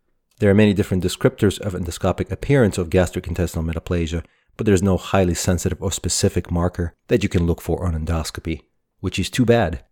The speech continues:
It's a lot easier to see when you're looking using narrowband imaging, but at the end of the day, unless you see a grossly abnormal island of tissue,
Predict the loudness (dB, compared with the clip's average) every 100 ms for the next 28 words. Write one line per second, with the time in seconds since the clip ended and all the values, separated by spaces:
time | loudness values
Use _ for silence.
0 | _ -10 -2 4 6 6 4 4 2 -2
1 | -2 0 0 -2 -2 -2 -2 -6 -6 _
2 | -6 -2 0 0 -4 -2 0 2 2 0
3 | 2 4 6 4 0 -4 _ _ _ -6
4 | -2 0 0 2 2 4 2 4 2 2
5 | 0 0 0 -4 -2 -2 0 0 0 -2
6 | -4 -2 -2 -2 -6 -2 2 2 0 -4
7 | -2 -2 -2